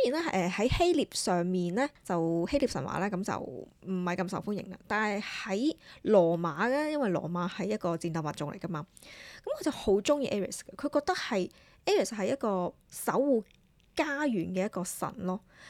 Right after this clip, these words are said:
咁所以，呃，兩邊一樣嘢，咁就係話，睇下你係會喺邊度展現一啲嘅攻擊性，或者係防衛機制。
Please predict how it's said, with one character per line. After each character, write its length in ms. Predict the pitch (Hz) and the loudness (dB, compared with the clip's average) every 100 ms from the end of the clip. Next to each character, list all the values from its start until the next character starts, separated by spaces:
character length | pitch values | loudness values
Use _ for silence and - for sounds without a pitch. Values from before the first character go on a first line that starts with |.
| - - | -10 -4
咁 140 | 392 | -2
所 280 | - 311 381 | 0 0 2
以， 420 | 381 277 269 - - | 2 2 0 -2 -4
呃， 360 | 208 180 190 226 _ - _ - | -2 -2 -2 -8 _ -20 _ -2
兩 340 | 226 170 180 214 | 4 4 2 -2
邊 240 | 285 285 | -4 0
一 60 | 285 | 0
樣 200 | 226 160 | 0 -2
嘢， 180 | 170 185 | -4 -6
咁 160 | 214 285 | -4 0
就 100 | 254 | 0
係 80 | |
話， 240 | 185 160 151 _ - _ _ _ | 0 -2 -6 _ -20 _ _ _
睇 200 | - 320 | -4 -2
下 140 | 381 294 | 0 0
你 520 | 214 180 156 196 - _ _ _ _ _ - - | 0 0 0 -2 -4 _ _ _ _ _ -20 -14
係 260 | - 220 196 | -2 0 2
會 160 | 208 | 2
喺 140 | 220 208 | 2 0
邊 260 | - 302 | -2 -2
度 140 | 277 185 | 2 0
展 220 | - 175 | 0 -4
現 100 | 185 240 | -2 0
一 480 | 202 170 165 165 175 _ _ _ _ _ _ - | 0 0 -2 -4 -6 _ _ _ _ _ _ -4
啲 220 | 269 - | -4 -2
嘅 120 | 196 - | -4 0
攻 240 | 220 220 | 0 0
擊 180 | 214 - | -2 -4
性， 340 | - 151 160 - - _ - - - | -6 -6 -6 -14 -20 _ -20 -10 -2
或 100 | 196 | 2
者 100 | 254 | 2
係 100 | 214 | 0
防 400 | - 180 143 180 | 0 -2 -2 0
衛 180 | 180 180 | -2 0
機 200 | 208 190 | 2 2
制。 140 | 190 | 0